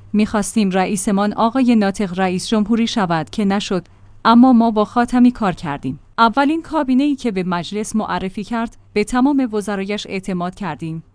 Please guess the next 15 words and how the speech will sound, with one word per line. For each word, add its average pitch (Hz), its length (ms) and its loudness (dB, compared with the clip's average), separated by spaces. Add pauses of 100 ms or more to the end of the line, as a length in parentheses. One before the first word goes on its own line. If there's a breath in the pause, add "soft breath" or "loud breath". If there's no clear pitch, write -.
در 202 160 0
حالی 247 280 -2
که 247 120 -4
مجلس 196 520 -4
و 190 100 0
فراکسیون 233 680 -2
قدرتمندی 214 640 -4
بودیم 208 360 -4 (200 soft breath)
و 190 140 0
می‌توانستیم 196 760 -4
نصف 196 260 -6
کابینه 226 520 -2
او 214 180 -6
را 185 120 -4
بیاندازیم. 151 720 -10